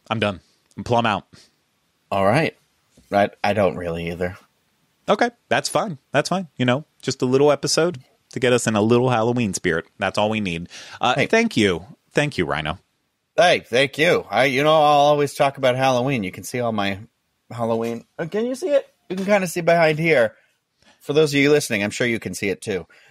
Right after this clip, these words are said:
Speaker 2: Uh, the sign.
Speaker 1: Describe it
Speaker 2: I
Speaker 1: for
Speaker 2: have
Speaker 1: the
Speaker 2: my,
Speaker 1: listeners.
Speaker 2: I have my Halloween Horror Nights sign. It, it has, um,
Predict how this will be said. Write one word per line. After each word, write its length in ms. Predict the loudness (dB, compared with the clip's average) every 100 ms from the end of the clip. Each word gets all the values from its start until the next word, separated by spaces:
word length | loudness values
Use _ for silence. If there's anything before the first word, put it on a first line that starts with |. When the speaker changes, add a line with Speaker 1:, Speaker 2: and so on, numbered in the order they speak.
| _
Speaker 2:
Uh, 320 | 0 4 4 4
the 140 | -2
sign. 420 | 0 0 2 0
Speaker 1:
Describe 360 | -2 -2 -2 0
it 60 |
Speaker 2:
I 100 | 2
Speaker 1:
for 40 | 2
Speaker 2:
have 80 | 0
Speaker 1:
the 60 |
Speaker 2:
my, 80 | -2
Speaker 1:
listeners. 420 | -4 -6 -12 -16 -20 _ _ _ _
Speaker 2:
I 140 | 0 2
have 160 | 2
my 140 | 0 0
Halloween 360 | 2 0 0
Horror 180 | 0 0
Nights 240 | 2 0 0
sign. 340 | 2 2 0 0
It, 180 | -2 0
it 180 | 0 0
has, 540 | 2 2 4 2 -2 -2
um, 540 | 2 4 6 4 0